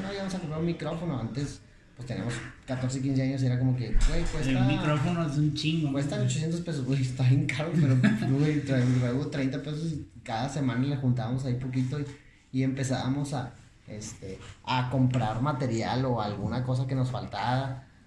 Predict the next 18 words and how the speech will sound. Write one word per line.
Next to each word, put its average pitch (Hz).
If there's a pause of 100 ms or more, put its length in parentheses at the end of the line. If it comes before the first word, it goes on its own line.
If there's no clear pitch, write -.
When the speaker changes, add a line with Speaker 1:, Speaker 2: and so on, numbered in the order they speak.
(120)
Speaker 1:
Los 131
cascarones 117
de 123
huevo 110
no 104
faltaban 123
en 110
la 98
cabina, 123
de 95 (240)
una 113
cabina 117
hechiza, 131
muy 123
hechiza, 135
muy, 127
muy 127
hechiza. 127